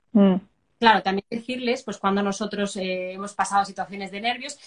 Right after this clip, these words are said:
Speaker 2: y cómo las hemos solventado, ¿no? Pues hay personas que se llevan un, un amuleto que sirve de anclaje, de alguna manera, anclaje emocional. Bueno, pues si yo tengo el boli de la suerte, pues es que con este boli de la suerte yo voy a hacer el examen. Cantidad de chavales,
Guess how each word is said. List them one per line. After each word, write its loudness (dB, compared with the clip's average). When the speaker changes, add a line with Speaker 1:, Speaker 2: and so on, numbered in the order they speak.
Speaker 2:
y -4
cómo 2
las 4
hemos -2
solventado, -2
¿no? -6
Pues -10
hay -2
personas 0
que -2
se -4
llevan 2
un, 0
un -2
amuleto 0
que -8
sirve -4
de 2
anclaje, 0
de -6
alguna -2
manera, 0
anclaje -6
emocional. -4
Bueno, -6
pues -12
si -8
yo -6
tengo -2
el -2
boli 4
de 4
la 6
suerte, 2
pues -10
es -8
que -8
con -2
este -6
boli -2
de -4
la -4
suerte -6
yo -2
voy -4
a -4
hacer -6
el -4
examen. -4
Cantidad -12
de -6
chavales, 0